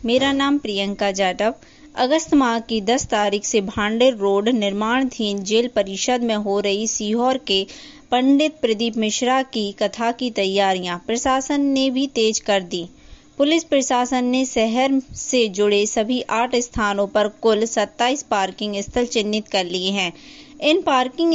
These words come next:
स्थल पर कुल चौंतीस हजार पाँच सौ सभी प्रकार के वाहन पार्क हो सकेंगे।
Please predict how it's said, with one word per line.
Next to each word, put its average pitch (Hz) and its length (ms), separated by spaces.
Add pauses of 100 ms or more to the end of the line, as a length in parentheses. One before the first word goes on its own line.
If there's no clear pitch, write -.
स्थल 240 260
पर 233 220 (140)
कुल 240 320 (200)
चौंतीस 277 480
हजार 220 340 (100)
पाँच 233 300
सौ 277 140
सभी 247 360
प्रकार 208 440
के 208 180
वाहन 202 400
पार्क 202 440
हो 220 160
सकेंगे। 180 540